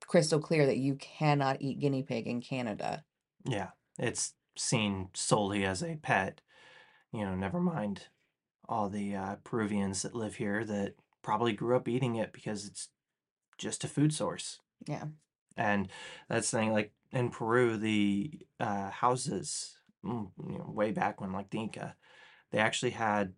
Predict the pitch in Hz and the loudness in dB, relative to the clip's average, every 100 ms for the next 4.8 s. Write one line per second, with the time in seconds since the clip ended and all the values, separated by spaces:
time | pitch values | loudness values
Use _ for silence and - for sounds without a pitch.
0 | _ - - - - 165 147 104 - 113 | _ -8 -6 -4 2 6 6 4 -2 -2
1 | 107 - 110 98 98 110 98 - - - | 0 0 0 -2 -4 -2 -2 -4 -8 -10
2 | - - 107 101 98 104 101 104 127 117 | -10 -6 -2 0 0 -2 -4 -6 -2 2
3 | 131 120 - 110 - 104 101 - 107 104 | 4 4 2 -2 0 0 0 -2 -4 -2
4 | 107 - 101 95 104 101 - | -2 -2 -6 -8 -4 -4 -4